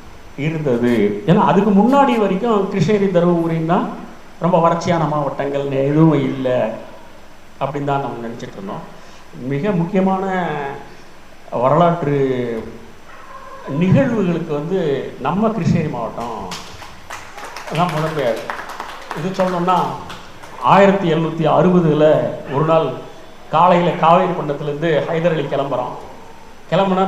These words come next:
பதினோரு மணிக்கு, காலையில ஆறு மணிக்கு கிளம்புனா பதினோரு மணிக்கு பூந்தமல்லிக்கு வந்துடுறோம். நல்லா ஞாபகம் வச்சுக்கோங்க. இப்ப நம்ம பஸ்ல ஏறினாலும் அஞ்சு மணி நேரம் ஆகுது இல்லைங்களா?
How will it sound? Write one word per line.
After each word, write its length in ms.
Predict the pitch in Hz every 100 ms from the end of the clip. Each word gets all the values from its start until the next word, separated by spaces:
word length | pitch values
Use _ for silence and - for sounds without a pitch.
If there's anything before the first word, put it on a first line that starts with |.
| 190
பதினோரு 380 | 185 233 220 196
மணிக்கு, 320 | 185 165 -
காலையில 320 | 170 180 175
ஆறு 180 | 170 190
மணிக்கு 280 | 190 190 190
கிளம்புனா 240 | 165 196 180
பதினோரு 360 | 170 214 214
மணிக்கு 300 | 180 190 196
பூந்தமல்லிக்கு 600 | 202 196 196 165 147 127
வந்துடுறோம். 400 | 113 113 104 98 - - - - - - -
நல்லா 220 | 127 175 170
ஞாபகம் 340 | 165 170 151
வச்சுக்கோங்க. 340 | 151 127 113 92 - - - -
இப்ப 120 | 147
நம்ம 240 | 143 143 143
பஸ்ல 200 | 165 214
ஏறினாலும் 540 | 185 180 180 165 180
அஞ்சு 180 | 165 175
மணி 160 | 175 170
நேரம் 260 | 170 185
ஆகுது 240 | 165 151 147
இல்லைங்களா? 260 | 147 175